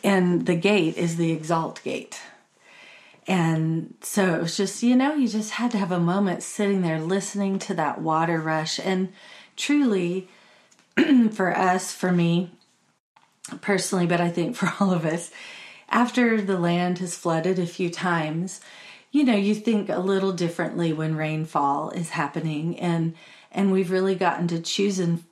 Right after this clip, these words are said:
choose for those drops to be delight instead of dread, <laughs> you know? And so I was just really recognizing, I love the rain. I love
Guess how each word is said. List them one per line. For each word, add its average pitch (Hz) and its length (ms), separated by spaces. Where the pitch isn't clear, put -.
choose 196 640
for - 220
those 170 320
drops - 500
to 185 100
be 156 380
delight 160 500
instead 170 380
of 147 100
dread, 160 380
<laughs> - 220
you 208 120
know? - 60
And 220 160
so 175 360
I 220 180
was 202 100
just 208 220
really 185 520
recognizing, 175 1000
I 277 200
love 269 360
the 269 100
rain. 226 400
I 226 160
love 254 640